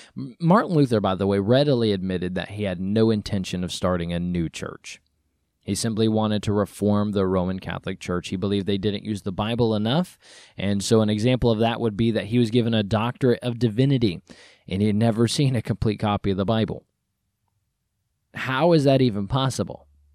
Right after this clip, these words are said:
I don't really know, but it had happened. The Augsburg Confession was a doctrinal statement put out by German Lutherans in fifteen thirty,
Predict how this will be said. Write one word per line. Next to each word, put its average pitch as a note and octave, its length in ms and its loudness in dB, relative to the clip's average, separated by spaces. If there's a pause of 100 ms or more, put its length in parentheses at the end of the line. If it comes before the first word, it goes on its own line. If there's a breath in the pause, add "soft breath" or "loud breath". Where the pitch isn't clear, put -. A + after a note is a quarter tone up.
(420)
I F2+ 120 -4
don't D#2+ 120 -4
really D#2 240 -6
know, A#2+ 240 0
but G2 380 -2 (200)
it A2 120 -2
had A#2 100 0
happened. - 400 -2 (320 loud breath)
The C3+ 140 6
Augsburg D#3+ 520 4
Confession A#2+ 640 0
was G#2+ 180 0
a G#2 80 -2
doctrinal G#2 540 -6
statement G2 460 -4
put A2 140 0
out G2+ 140 -2
by G2+ 140 -2
German G2+ 460 -2
Lutherans F#2 500 -2
in F#2 100 -8
fifteen F#2+ 440 -6
thirty, F2+ 460 -2